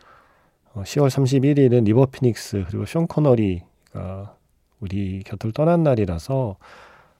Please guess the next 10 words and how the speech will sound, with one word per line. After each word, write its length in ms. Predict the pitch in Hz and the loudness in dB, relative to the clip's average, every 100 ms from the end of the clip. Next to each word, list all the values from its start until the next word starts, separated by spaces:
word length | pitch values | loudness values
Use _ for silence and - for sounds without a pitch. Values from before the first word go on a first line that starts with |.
| - | -8
원래도 680 | 104 120 175 165 160 127 110 | -2 4 4 6 6 4 2
시월 280 | - 151 151 | -2 0 2
마지막 400 | 107 127 151 135 | 4 4 4 6
날은, 640 | 110 107 110 110 101 101 104 - | 4 4 2 2 -2 -6 -12 -10
음, 400 | 104 107 110 110 - - | -8 -8 -10 -12 -16 -12
이런저런 440 | 107 120 120 113 107 | -4 -2 0 -2 -4
그리움의 840 | - 127 139 120 98 92 92 101 _ _ _ _ _ _ _ - | 2 4 6 4 2 -2 -6 -10 _ _ _ _ _ _ _ -10
감정으로 560 | 90 98 123 110 101 | -4 0 2 2 0
보내는 500 | - 104 127 117 107 | -2 0 2 2 0
시간인데, 800 | 104 - 139 127 92 90 117 113 | -4 -6 -6 -4 -6 -8 -10 -10